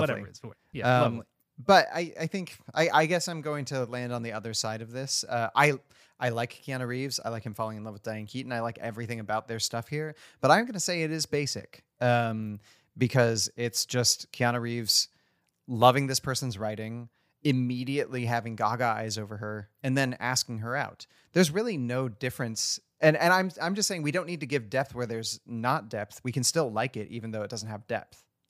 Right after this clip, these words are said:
Speaker 1: Would it, would it be as believable for a thirty-six-year-old Keanu Reeves to fall in love with Diane Keaton without the other elements that are in this movie of, like,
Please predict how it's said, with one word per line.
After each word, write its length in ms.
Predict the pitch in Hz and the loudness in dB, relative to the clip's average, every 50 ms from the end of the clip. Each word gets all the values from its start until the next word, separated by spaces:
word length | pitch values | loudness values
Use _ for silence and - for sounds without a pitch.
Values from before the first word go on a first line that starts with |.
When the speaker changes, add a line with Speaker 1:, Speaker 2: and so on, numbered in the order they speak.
| _ _ - | _ _ -4
Speaker 1:
Would 280 | 190 165 185 208 214 220 | 4 6 8 8 10 8
it, 220 | 220 220 190 - _ _ _ _ _ _ _ _ _ _ _ _ _ | 6 6 4 0 _ _ _ _ _ _ _ _ _ _ _ _ _
would 180 | - 165 180 196 | 0 4 4 6
it 160 | 214 196 156 - | 6 4 2 2
be 360 | 185 185 202 214 214 214 202 | 2 4 4 4 4 6 6
as 580 | 190 175 175 165 160 156 135 - - - - - _ _ _ _ - | 6 6 6 6 4 4 2 0 -2 -4 -4 -6 _ _ _ _ -2
believable 800 | 156 147 143 147 147 147 139 143 135 139 135 131 131 131 131 123 | 0 2 4 4 4 4 4 2 4 6 6 6 6 6 2 0
for 260 | - - - 147 135 135 | -2 -4 0 2 2 2
a 60 | 131 | 2
thirty-six-year-old 880 | - - 147 143 135 139 - - 147 135 - - 147 139 131 127 120 | 2 2 2 2 2 2 0 -2 -2 -4 -4 -2 0 0 0 0 -2
Keanu 300 | - - 135 131 127 123 | -2 -2 -2 0 0 0
Reeves 300 | 123 127 123 123 113 - | 0 0 0 0 -2 -4
to 80 | - 117 | -10 -10
fall 260 | - - 135 127 127 | -4 -2 0 0 0
in 140 | 127 123 120 | 0 0 0
love 180 | 120 120 113 120 | 0 0 -2 -2
with 140 | 120 - | -4 -4
Diane 360 | - - 120 120 120 117 117 110 | -2 -2 0 0 0 0 -2 -4
Keaton 640 | - - 120 120 104 123 123 120 117 117 113 113 - _ _ _ _ _ _ _ _ _ 143 131 | -4 -6 -6 -6 -4 -4 -2 -2 -2 -2 -4 -6 -8 _ _ _ _ _ _ _ _ _ -8 -4
without 420 | 131 127 - - 131 127 127 - | -4 -2 0 2 2 2 2 2
the 120 | 139 131 | 2 0
other 200 | 131 120 123 117 | 2 2 0 0
elements 460 | 113 110 117 120 120 117 120 120 117 - | -2 -2 -2 0 0 0 0 -2 -4 -4
that 200 | - 117 110 117 | -4 -4 -4 -4
are 60 | 110 | -2
in 120 | 110 117 127 | -2 -2 0
this 200 | 127 123 - - | -2 -2 -2 -2
movie 280 | 139 139 135 139 127 | 0 0 0 0 0
of, 160 | 120 113 110 | 0 0 -2
like, 300 | 117 110 110 104 - - | -2 -4 -4 -6 -8 -12